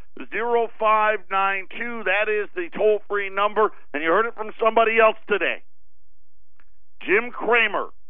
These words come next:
on C N B C this morning, something changed four to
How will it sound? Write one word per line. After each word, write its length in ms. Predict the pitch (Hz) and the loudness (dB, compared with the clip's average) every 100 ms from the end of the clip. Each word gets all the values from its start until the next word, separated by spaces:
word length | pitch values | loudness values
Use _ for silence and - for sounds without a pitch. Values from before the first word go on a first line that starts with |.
| - - - - - - | -10 -10 -8 -8 -6 0
on 360 | 180 226 240 - 214 | 2 2 2 -4 -8
C 260 | 233 233 | -4 0
N 140 | 226 226 | 0 0
B 180 | 226 226 - | -4 -4 -6
C 200 | 214 226 | -4 -4
this 240 | 214 220 220 220 | 0 0 0 0
morning, 480 | 240 214 196 185 180 - - - - - - | 0 2 2 -2 -4 -8 -8 -8 -10 -6 4
something 480 | 196 196 220 202 170 - | 4 4 -4 -4 -6 0
changed 340 | 240 208 139 - - - - - - - - - - - - - - - - - - - - - | 4 4 2 -4 -10 -10 -10 -10 -8 -8 -8 -8 -8 -8 -8 -8 -8 -8 -8 -8 -8 -8 -8 2
four 240 | 196 196 | 6 6
to 60 | 180 | 6